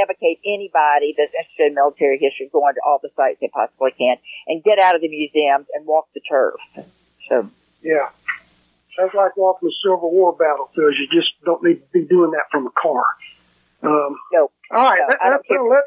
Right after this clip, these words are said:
Speaker 2: let, let, yeah, let's switch, uh, the campaigns. Let's go over to the Pacific Theater. You've been to the Philippines visiting the World War Two, uh, sites there. Tell us a little bit about the Philippines.
Speaker 1: Um, well, I was there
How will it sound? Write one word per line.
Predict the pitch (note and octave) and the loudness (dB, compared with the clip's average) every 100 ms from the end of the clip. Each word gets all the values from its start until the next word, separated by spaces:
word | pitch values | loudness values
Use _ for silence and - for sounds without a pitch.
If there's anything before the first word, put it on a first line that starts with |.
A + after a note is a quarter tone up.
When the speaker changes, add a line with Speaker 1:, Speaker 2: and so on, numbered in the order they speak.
| C4 | 0
Speaker 2:
let, | C#4 - | -2 -2
let, | C#4 C#4+ _ _ | -4 -4 _ _
yeah, | A#3 G#3 | -2 0
let's | G3 C#4+ - - | 2 0 -4 -6
switch, | C#4 C4 - | -2 -2 -2
uh, | B3 G#3+ G3+ F#3+ F#3 - | 0 2 4 2 0 -4
the | F3 | -6
campaigns. | A#3 A3 F#3+ A3 G3+ - E3+ | 0 2 2 0 -2 -2 -2
Let's | A3+ - | -2 0
go | B3 | -2
over | A#3 A3+ | 0 0
to | |
the | F3 | -2
Pacific | - - - A3+ - - | -4 -10 -4 -4 -4 -2
Theater. | F#3 E3+ D#3 C#3+ - - - - | 0 0 0 -2 -4 -12 -14 -8
You've | F#3 G3+ | -4 -2
been | A#3+ A#3 A#3 | 0 0 0
to | B3 | -4
the | A3 | 0
Philippines | C#4+ C4+ - A3 F3 E3+ D#3+ | 2 2 0 -2 -2 -4 0
visiting | G3+ F#3+ G3 F3+ | 0 0 -2 0
the | E3+ | 0
World | F3+ F3+ | 2 2
War | F3 E3+ - | 0 -2 0
Two, | F3+ E3+ E3 | 2 2 0
uh, | D#3+ D#3 | -6 -4
sites | G3+ F#3+ F#3 _ | -2 -2 -2 _
there. | A#3+ A3+ C#3+ _ _ - | 0 0 -4 _ _ -2
Tell | G3 F#3+ | 0 2
us | G3+ | 2
a | |
little | G3+ F#3 | 0 2
bit | G3+ | -2
about | G3+ G#3+ | 0 -4
the | - | -4
Philippines. | C#4 C4+ - E3+ A#3+ - - _ _ _ _ _ _ _ _ _ _ _ _ _ _ _ - | -2 -2 0 -4 -4 -14 -16 _ _ _ _ _ _ _ _ _ _ _ _ _ _ _ 0
Speaker 1:
Um, | A3+ A3+ A3 - | 2 2 -2 -4
well, | A#3 A3 | 0 2
I | A3+ | 2
was | - | 2
there | G#3+ G#3+ A3+ | 2 4 2